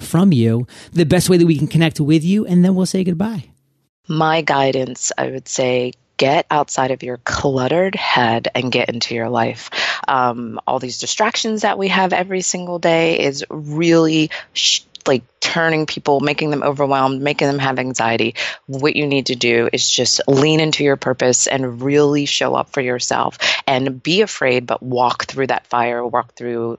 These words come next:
Speaker 2: you know, and have your courage so you get to the other side. Um, and I would say you can find me at Twenty-first Century Blueprint. Um, if you do backslash quiz, there's a quiz there that will show you how to show up in your twenty-four hours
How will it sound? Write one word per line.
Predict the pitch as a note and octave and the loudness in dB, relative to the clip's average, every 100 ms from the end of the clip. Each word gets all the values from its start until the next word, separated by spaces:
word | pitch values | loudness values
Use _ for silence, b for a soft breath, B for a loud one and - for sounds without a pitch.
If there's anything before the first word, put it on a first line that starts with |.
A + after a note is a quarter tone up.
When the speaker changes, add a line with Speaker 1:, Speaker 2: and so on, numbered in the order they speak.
| _ | _
Speaker 2:
you | - A#2+ | -6 -2
know, | A2+ | -2
and | G#2+ A#2 A2+ | -2 -2 -2
have | A#2 A#2+ | -2 -2
your | A#2 | -4
courage | - A#2 A2+ A2 - | -4 -2 -2 -2 -4
so | A#2 | -6
you | A2+ | -4
get | A2 G#2+ | -4 -4
to | - | -2
the | A#2 A2 | -2 -2
other | G#2+ A2 | -4 -4
side. | - G#2+ - A#2+ B B B B C#3 | -2 0 0 -2 B B B B 0
Um, | D3 C#3 C#3+ | -2 -2 -4
and | C#3+ C3+ C3+ B B | -2 -4 -6 B B
I | - D3 | -4 -4
would | C#3 | -4
say | D#3 | -8
you | C#3 | -8
can | C#3+ | -6
find | G#3 A3 | -4 -4
me | G#3 G3 | -6 -6
at | C#3 - | -6 -6
Twenty-first | - D3+ D3+ D3 C#3 C3+ | -14 -16 -14 -14 -16 -14
Century | C3+ C3+ - C3 B2+ | -14 -14 -16 -14 -14
Blueprint. | B2+ F#3+ A3 G#3+ - G3 F#3+ F#3+ - | -12 -10 -10 -10 -8 -4 -2 -4 -6
Um, | C#3 C3+ - | -6 -6 -6
if | C3+ - | -8 -8
you | C3 | -8
do | C3 B2+ | -4 -4
backslash | A#2+ C#3 C#3+ - - C#3 B2+ - - | -2 -2 -2 -4 -4 0 0 -2 -8
quiz, | - G#3+ F#3+ F3+ - D#3+ | -4 0 0 0 -4 -4
there's | C3 B2+ | -4 -4
a | - | -4
quiz | - E3+ D#3+ | -2 -2 0
there | D#3 D3+ D3+ B B - | 2 2 0 B B -2
that | C3 A#2+ - | 0 0 -2
will | C3 | -4
show | - D#3+ D3+ | 0 0 0
you | C#3+ C#3 C3+ C3 C3 | -2 -2 -2 -2 -2
how | - - D3 D3+ D3+ | 0 2 2 2 0
to | - | -4
show | - C#3+ | -2 0
up | C#3 C#3 | -2 -4
in | C3 | -8
your | B2+ | -8
twenty-four | - C#3 C#3 C#3 - | -4 -4 -2 -2 0
hours | A#2+ F#3+ C#4 D4 | 0 -2 -6 -8